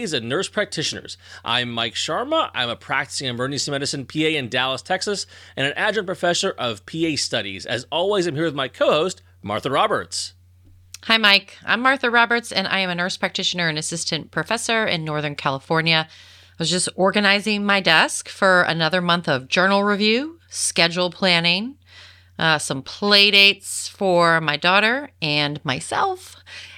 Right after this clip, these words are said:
Speaker 2: and also a few shifts, but most importantly, gearing up for our next two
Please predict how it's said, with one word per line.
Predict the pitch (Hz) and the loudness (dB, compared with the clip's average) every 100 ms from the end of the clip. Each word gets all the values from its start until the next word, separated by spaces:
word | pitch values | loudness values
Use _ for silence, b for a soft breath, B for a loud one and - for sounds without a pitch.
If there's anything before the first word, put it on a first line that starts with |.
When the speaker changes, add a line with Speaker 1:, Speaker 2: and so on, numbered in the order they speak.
| - | 2
Speaker 2:
and | 262 262 254 254 247 - | 6 8 6 2 -2 2
also | 226 226 220 | 2 4 0
a | 202 | 0
few | 202 | 0
shifts, | 180 - 196 196 - - b b b b _ _ _ - | 0 2 2 2 -4 -12 b b b b _ _ _ 4
but | 349 - | 4 4
most | 214 262 - | -2 -4 -6
importantly, | 196 - 233 190 170 | -2 0 2 0 -2
gearing | 185 180 180 | -2 0 2
up | 170 - | 0 -2
for | - 165 147 156 | -2 2 2 0
our | 156 | -2
next | 139 - - | -4 -6 -6
two | 156 120 151 | -4 -4 -4